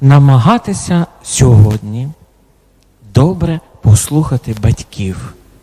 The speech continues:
які будуть вам щось казати. Щоб це не було так, що воно одним влетіло,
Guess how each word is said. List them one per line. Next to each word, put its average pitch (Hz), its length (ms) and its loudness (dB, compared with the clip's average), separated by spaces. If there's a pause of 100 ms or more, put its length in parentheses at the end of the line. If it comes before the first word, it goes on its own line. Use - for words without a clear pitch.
(440)
які 120 240 -2
будуть 139 340 2
вам 113 180 0
щось - 400 -6 (120)
казати. 95 580 -10 (680)
Щоб - 240 2
це 131 140 -2
не 131 120 4
було 170 280 2
так, 139 220 0
що 131 160 0
воно 120 400 2 (800)
одним 113 680 2
влетіло, 151 840 0